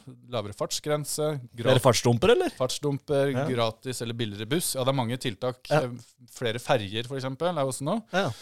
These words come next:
Speaker 1: Så det skal en analyse avdekke, da, som hva, hva kan vi få av effekt av de ulike tiltakene.
Speaker 2: Mm.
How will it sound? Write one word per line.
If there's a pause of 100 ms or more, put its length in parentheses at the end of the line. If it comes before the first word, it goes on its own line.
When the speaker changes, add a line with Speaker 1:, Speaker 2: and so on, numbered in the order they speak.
(160)
Speaker 1:
Så
det
skal
en
analyse
avdekke,
da,
som
hva,
hva
kan
vi
få (580)
av (140)
effekt
av
de
ulike
tiltakene. (220)
Speaker 2:
Mm.